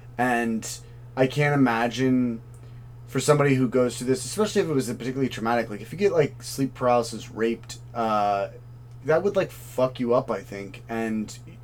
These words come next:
how do you conscious, like, or how do you process,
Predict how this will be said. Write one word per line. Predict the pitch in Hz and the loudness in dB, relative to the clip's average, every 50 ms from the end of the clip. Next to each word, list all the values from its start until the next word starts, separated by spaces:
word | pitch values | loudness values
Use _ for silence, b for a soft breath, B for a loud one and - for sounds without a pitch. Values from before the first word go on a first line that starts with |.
| - - - | -20 -12 -10
how | 127 127 143 147 | 2 6 6 6
do | 160 | 6
you | 175 170 151 135 | 4 2 -2 -4
conscious, | - - 127 123 131 135 127 - 127 113 104 - - - - | -2 -2 0 2 2 0 0 -2 -4 -6 -6 -8 -10 -6 -2
like, | 123 120 117 110 113 - - | 2 2 2 2 0 0 0
or | 131 131 127 117 | 2 2 2 2
how | 107 113 131 139 | 0 -2 0 2
do | 135 | 0
you | 113 | 0
process, | - - 120 123 135 139 135 - 120 117 107 104 - - - | -2 -4 -4 -2 0 0 0 0 0 0 0 -2 -6 -10 -14